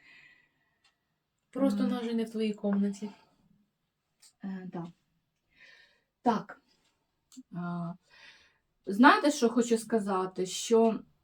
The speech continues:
Speaker 2: м, по, м, тедістам, мені здається, що найкращі тедісти вообще, взагалі живуть в Україні. От,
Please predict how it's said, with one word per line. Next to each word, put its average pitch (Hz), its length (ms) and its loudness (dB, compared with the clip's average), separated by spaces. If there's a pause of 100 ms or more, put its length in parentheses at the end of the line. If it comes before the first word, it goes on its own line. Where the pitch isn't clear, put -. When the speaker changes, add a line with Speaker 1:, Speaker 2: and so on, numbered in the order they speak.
Speaker 2:
м, 190 640 -4 (1200)
по, 247 520 4 (1600)
м, 190 240 -8 (120)
тедістам, 233 760 2
мені 220 240 6
здається, 226 500 2
що - 420 0
найкращі 254 600 2
тедісти 240 480 0
вообще, 208 240 -6
взагалі 208 480 0
живуть 233 460 -2 (440)
в 226 60 -2
Україні. 196 640 2 (1080)
От, 233 320 4